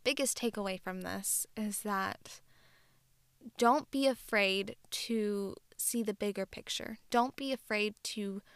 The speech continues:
not try something just based off of possibilities, based off of things that haven't happened yet, which is so easy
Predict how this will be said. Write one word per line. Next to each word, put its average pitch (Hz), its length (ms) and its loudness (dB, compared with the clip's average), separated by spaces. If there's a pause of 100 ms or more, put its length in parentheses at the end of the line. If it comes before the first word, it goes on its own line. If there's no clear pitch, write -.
(420)
not 208 600 2 (100)
try 208 300 0
something - 680 -6 (640)
just - 540 6 (140)
based 233 280 4
off 214 200 0
of - 160 -6
possibilities, 196 800 0
based 214 280 2
off 226 160 4
of 220 80 -6
things 196 320 -4
that - 120 -6 (160)
haven't 214 260 2
happened - 420 -8
yet, - 200 -6 (920)
which - 600 -4 (460)
is 233 220 4
so - 480 2
easy 208 460 2